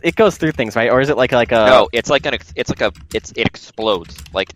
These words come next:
Speaker 2: if I hit it in the back, which is what I assume I'm seeing, it's gonna blow upwards.
Speaker 1: Mm, okay. What would be easier for me, Goss? Hitting the fucking, the, um, the, the needler, or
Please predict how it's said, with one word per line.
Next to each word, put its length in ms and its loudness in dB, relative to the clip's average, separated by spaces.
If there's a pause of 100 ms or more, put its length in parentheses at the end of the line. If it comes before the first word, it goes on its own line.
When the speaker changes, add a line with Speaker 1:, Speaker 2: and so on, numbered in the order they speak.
(200)
Speaker 2:
if 100 -18
I 80 0
hit 180 0
it 80 2
in 80 -8
the 80 0
back, 420 -2
which 160 -12
is 100 -12
what 100 0
I 40 2
assume 300 -8
I'm 100 -10
seeing, 340 -8 (600)
it's 120 -12
gonna 240 -8
blow 320 0
upwards. 500 -8 (260)
Speaker 1:
Mm, 320 -8 (120)
okay. 380 -2 (1120)
What 180 2
would 120 2
be 100 -6
easier 380 -2
for 140 -4
me, 120 -8
Goss? 340 0
Hitting 580 -2 (120)
the 560 4 (920)
fucking, 760 -6 (760)
the, 220 0
um, 220 0
the, 880 2
the 180 -6
needler, 440 2
or 440 2